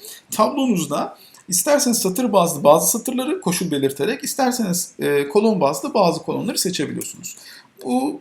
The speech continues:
e, kolon seçiminde tabii genelde tablodan küçültme yapılıyor ama satır seçiminde bazı,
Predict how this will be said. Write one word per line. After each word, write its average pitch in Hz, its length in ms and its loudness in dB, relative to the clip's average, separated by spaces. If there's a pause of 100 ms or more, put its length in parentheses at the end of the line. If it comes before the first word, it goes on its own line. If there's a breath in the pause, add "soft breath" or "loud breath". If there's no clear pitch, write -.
e, 220 300 0
kolon 247 260 4
seçiminde 247 720 2
tabii 233 220 0
genelde 220 380 0
tablodan 202 460 0
küçültme - 400 -6
yapılıyor 247 360 -2
ama 139 280 0 (100)
satır 226 280 -6
seçiminde 247 600 0
bazı, 208 520 6